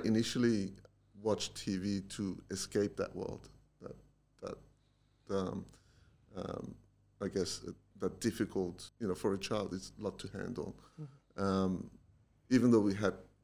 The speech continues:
Speaker 1: close family and we looked after each other, um, you're still exposed to that, you know, the, the dark, the dark side of life and things like that. So, um, shows like Star Trek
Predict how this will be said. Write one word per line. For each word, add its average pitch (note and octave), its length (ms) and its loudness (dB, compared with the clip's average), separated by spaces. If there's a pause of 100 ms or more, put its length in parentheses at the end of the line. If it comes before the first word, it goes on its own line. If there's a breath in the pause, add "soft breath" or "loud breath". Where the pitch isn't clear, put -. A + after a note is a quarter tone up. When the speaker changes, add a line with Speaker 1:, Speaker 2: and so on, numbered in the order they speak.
Speaker 1:
close G#2+ 300 0
family G2+ 460 2
and E2+ 340 -4 (260)
we F#2+ 80 -12
looked F#2+ 300 -2
after - 240 -6
each - 180 -8
other, F#2+ 260 -2 (520 soft breath)
um, F#2+ 200 0
you're G#2+ 120 2
still A#2+ 240 4
exposed F#2 520 0
to - 80 0
that, E2+ 200 0 (260)
you A2 80 -12
know, - 160 -8
the, - 220 -8
the G2 160 0
dark, G2 300 0
the G2+ 80 2
dark F#2 320 2
side - 200 -4
of - 140 -14
life - 280 -6
and - 120 -14
things - 160 -20
like - 200 -8
that. - 80 -18 (580 loud breath)
So, B2+ 280 4
um, A#2+ 300 6 (320)
shows D#3 420 4
like A#2 260 6
Star G#2 300 4
Trek A2+ 260 2